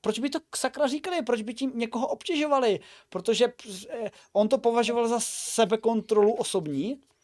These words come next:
vůči společnosti. Vlastně, když to přivedu do extrému, a teď už budu trošku hypotetizovat a interpretovat, ale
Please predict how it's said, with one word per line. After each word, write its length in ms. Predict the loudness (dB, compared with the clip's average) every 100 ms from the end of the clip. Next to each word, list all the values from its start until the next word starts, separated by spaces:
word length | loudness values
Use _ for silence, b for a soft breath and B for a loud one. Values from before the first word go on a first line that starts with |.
| _ -4
vůči 300 | -2 0 -2
společnosti. 800 | 4 4 4 2 -4 -6 -8 -10 B 0
Vlastně, 280 | 2 2 -4 _ b b b 0
když 200 | 2 2
to 120 | 0
přivedu 340 | 0 2 4
do 100 | 4
extrému, 720 | 4 2 6 8 8 6 0
a 40 | 0
teď 180 | 0
už 100 | -4
budu 180 | 2 6 6 6
trošku 300 | 0 -2 2
hypotetizovat 680 | 2 2 -2 -4 0 4 4 4
a 200 | 2 0 b
interpretovat, 760 | -4 4 4 6 2 2 0 0
ale 200 | 4 4